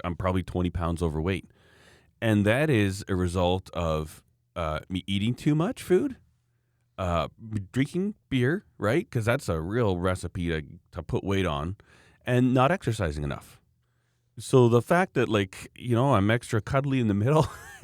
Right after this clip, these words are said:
<laughs> I built for comfort, not speed. <laughs>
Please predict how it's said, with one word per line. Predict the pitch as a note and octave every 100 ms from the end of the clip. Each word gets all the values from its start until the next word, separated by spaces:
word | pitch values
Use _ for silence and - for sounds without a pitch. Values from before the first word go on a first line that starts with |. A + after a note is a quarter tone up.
| A#2 -
<laughs> | C#3 C3 C#3+ C#3+ G#2
I |
built | G2+ A2+ A2+
for | G#2
comfort, | - B2 C3 B2+
not | G2+ F#2+
speed. | - A#2+ C3 C#3 - - D3 - - _
<laughs> | -